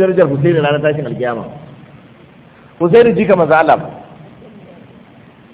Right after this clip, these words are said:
"Wa man tamatta'a marrataini, kanat darajatuhu ka darajatil Hasan." Wata ruwaya su fara kawo Hasan kamin Husaini, wata su fara kawo Husaini kamin Hasan.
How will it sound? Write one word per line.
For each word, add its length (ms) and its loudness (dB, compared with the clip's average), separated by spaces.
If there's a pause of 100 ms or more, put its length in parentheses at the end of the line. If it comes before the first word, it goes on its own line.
(2750)
"Wa 180 2
man 180 4
tamatta'a 460 4
marrataini, 580 2 (680)
kanat 400 2
darajatuhu 540 2
ka 100 0
darajatil 420 0
Hasan." 240 -6 (1600)
Wata 220 2
ruwaya 320 4
su 80 -2
fara 200 2
kawo 240 2
Hasan 260 0
kamin 280 -2
Husaini, 480 -4
wata 180 2
su 100 -2
fara 180 2
kawo 260 2
Husaini 220 -2
kamin 260 -4
Hasan. 200 -6